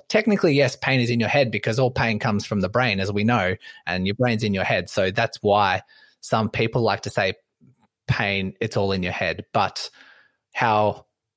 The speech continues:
people interpret that and how people receive that is they think I'm making it up. They think it doesn't exist,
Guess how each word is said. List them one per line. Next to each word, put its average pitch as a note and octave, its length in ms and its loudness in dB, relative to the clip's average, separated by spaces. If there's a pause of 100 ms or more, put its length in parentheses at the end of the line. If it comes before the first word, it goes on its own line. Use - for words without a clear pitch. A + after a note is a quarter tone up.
(140)
people A#2+ 240 0
interpret C#3 440 2
that G#2 120 2
and G2 100 -4
how A2 120 0
people A2 280 -4
receive C#3+ 380 0
that A2+ 180 2
is G#2 260 -2
they A2+ 160 0
think A#2 220 -2
I'm A2 100 2
making G2 340 -4
it F2 80 -2
up. E2+ 280 -2
They B2 160 0
think C#3 180 0
it C3 80 0
doesn't A#2 220 2
exist, G2 560 -4